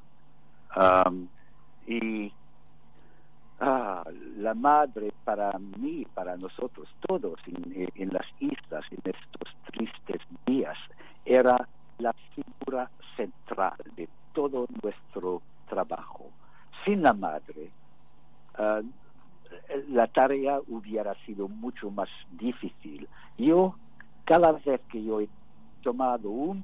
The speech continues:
paso con un, un, un, un luchador muerto argentino, yo pensaba a su madre. Y entonces, am,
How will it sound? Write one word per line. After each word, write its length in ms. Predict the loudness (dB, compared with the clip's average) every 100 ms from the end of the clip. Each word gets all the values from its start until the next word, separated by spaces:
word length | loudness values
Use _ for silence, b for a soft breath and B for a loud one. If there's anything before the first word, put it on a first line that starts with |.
| -2
paso 480 | 0 0 -4 -14 -14 -14 -14 -14 -14 -14 -10
con 200 | -4 -2
un, 280 | -2 -4 -4 -8
un, 340 | -6 -4 -4 -6
un, 220 | -4 -4 -4
un 260 | -4 -2 0
luchador 640 | 0 2 2 4 4 4 -4 -12 -10
muerto 640 | -6 2 2 2 -4 -8 -8
argentino, 800 | 0 0 0 -10 -8 -8 -4 -4 -4 b b
yo 160 | 6 6
pensaba 540 | 6 4 4 4 4
a 40 | 2
su 160 | -2
madre. 480 | -2 -2 -2 -6 -8 -12 b b -10
Y 320 | -4 0 2
entonces, 540 | 0 6 6 8 4 0 -2 -14 -14 -14 -14 -4
am, 520 | 4 8 8 4 -2